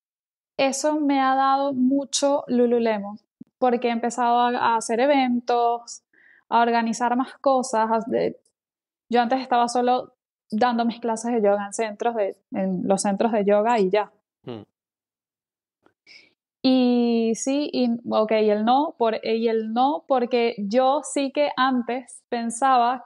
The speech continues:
Speaker 1: que al estar, digamos, como respaldada por una marca de yoga reconocida, yo decía, bueno, ya eso me va a dar el, el top, o sea, eso me va a dar el subidón
Speaker 2: Mm.
Speaker 1: de, si esta profesora trabaja con esta marca, pues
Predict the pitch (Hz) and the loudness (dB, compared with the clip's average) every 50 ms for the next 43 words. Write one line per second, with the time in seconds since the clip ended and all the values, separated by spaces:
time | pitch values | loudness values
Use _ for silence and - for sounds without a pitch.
0 | - - 247 240 226 226 220 - - - 240 233 233 233 247 240 269 269 269 269 | -8 -4 -2 0 0 -2 -4 -6 -4 -2 0 0 0 0 -2 -2 -2 0 0 0
1 | 262 262 269 - - - 269 254 254 247 233 220 214 - - - 233 226 226 226 | 0 0 -2 -2 -4 -4 -2 0 2 0 0 0 -2 -4 -4 -2 0 0 0 2
2 | 214 240 240 240 247 262 269 262 254 240 226 226 226 226 240 240 240 254 254 254 | 2 2 4 4 4 2 2 2 0 0 0 0 -2 -2 -2 -2 0 0 0 0
3 | 247 - 269 262 254 233 214 226 226 226 240 254 254 247 240 240 - 226 214 208 | 0 0 2 2 2 2 0 0 0 2 2 2 0 -2 -4 -4 -4 -4 -4 -4
4 | 202 202 - - 262 247 233 220 226 277 320 _ _ _ _ _ _ _ _ _ | -6 -4 0 2 4 4 4 2 0 -2 -6 _ _ _ _ _ _ _ _ _
5 | _ _ _ - 202 220 220 226 220 220 233 208 208 240 285 277 247 220 208 196 | _ _ _ -6 0 0 2 2 0 0 0 0 2 2 2 2 0 -2 -2 0
6 | 214 208 214 214 - 254 247 262 285 277 240 226 214 202 196 185 180 175 175 - | 0 -2 -2 -2 -4 -2 0 2 2 2 2 2 2 2 2 0 0 -2 -6 -10
7 | _ _ _ - - 196 185 190 190 180 _ _ - 262 294 - - - 202 - | _ _ _ -12 -10 -8 -8 -8 -10 -12 _ _ 0 0 0 0 0 -4 -4 -2
8 | 226 202 - 233 233 247 262 262 262 262 262 277 302 302 262 - - 214 208 196 | -4 -4 -4 -2 -2 0 0 0 2 2 0 0 0 -2 -2 -2 -2 0 0 2
9 | 220 254 254 220 175 175 - _ - 143 135 123 107 98 - _ _ - - 214 | 2 2 2 0 -4 -10 -14 _ -12 -10 -10 -10 -10 -14 -18 _ _ -2 0 2
10 | 220 220 214 208 190 - - - - - _ _ _ _ _ - _ _ _ _ | 2 4 2 2 0 -2 -4 -12 -20 -20 _ _ _ _ _ -20 _ _ _ _
11 | _ _ _ _ _ _ _ _ _ _ _ _ _ _ _ - - - - - | _ _ _ _ _ _ _ _ _ _ _ _ _ _ _ -20 -18 -10 -4 0
12 | 247 247 240 240 254 277 262 302 302 269 294 277 - 302 294 277 247 226 - 226 | 2 2 2 0 0 0 0 0 0 0 0 0 0 0 2 2 0 0 -2 -2
13 | 226 247 262 269 240 240 233 214 226 226 226 - - - 262 262 285 285 294 302 | 0 0 0 0 -2 -4 -8 -8 -10 -12 -12 -12 -8 -6 -6 -4 -2 -2 -2 -2
14 | 320 311 294 - 254 226 196 - - | -2 -2 0 0 0 -2 -2 -6 -16